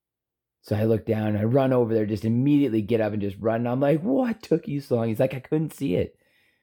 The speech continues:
But he's like, "I don't think it's the same buck." I'm like, "I know." I'm like, "I, same thing for me. It's not that monster buck we've seen, but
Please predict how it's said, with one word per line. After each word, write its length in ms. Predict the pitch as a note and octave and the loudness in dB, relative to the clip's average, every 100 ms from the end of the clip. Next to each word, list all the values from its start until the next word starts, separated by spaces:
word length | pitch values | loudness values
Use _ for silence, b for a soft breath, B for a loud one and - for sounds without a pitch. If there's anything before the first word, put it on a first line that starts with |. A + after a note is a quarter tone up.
| _ | _
But 60 | A#2+ | -2
he's 80 | B2+ | 0
like, 120 | C#3+ | 2
"I 60 | |
don't 120 | E3+ F3 | 2 2
think 140 | F3 | 2
it's 140 | E3 | 0
the 80 | C#3 | -2
same 240 | B2+ D3+ C#3+ | -2 0 2
buck." 180 | B2 | 0
I'm 80 | A#2 | 2
like, 140 | B2 A#2+ | 0 0
"I 80 | |
know." 380 | B2+ C#3+ C#3+ F2+ | -4 -2 0 0
I'm 160 | E2+ G2 | -2 -2
like, 180 | G2 G2 | -2 -2
"I, 160 | G#2 | -4
same 360 | F#2 - C3+ B2 | -6 -2 0 2
thing 180 | A#2+ A2+ | 0 -2
for 140 | G2+ | -2
me. 100 | G#2+ | -2
It's 80 | F#2 | 0
not 160 | A2 A2 | -2 2
that 140 | A2+ | 2
monster 340 | A#2+ A#2+ A#2 | 2 0 -2
buck 160 | G2+ F#2+ | -2 -2
we've 80 | F2+ | -2
seen, 160 | F2+ | -4
but 180 | F#2 F#2+ | -2 -2